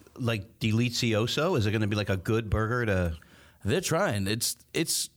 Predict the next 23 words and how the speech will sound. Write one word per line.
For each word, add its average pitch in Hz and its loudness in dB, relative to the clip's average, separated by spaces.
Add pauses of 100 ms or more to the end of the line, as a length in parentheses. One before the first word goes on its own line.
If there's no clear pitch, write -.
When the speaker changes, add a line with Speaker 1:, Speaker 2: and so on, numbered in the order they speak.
(100)
Speaker 2:
they're 151 0
trying 214 0
to 196 2
make 160 0
it - -4
seem 139 2
the 123 2
most 120 2 (240)
beef-like. 117 -2 (200)
It - -14
comes 113 0
down 110 2
to 98 0
texture 117 -2
and 95 -2
taste 127 -2
Speaker 1:
Nice. 90 -4
Speaker 2:
of 98 -4
any 117 0
meatless 107 0
Speaker 1:
Good. - -20
Speaker 2:
patty. 117 0
Speaker 1:
Yeah. 156 0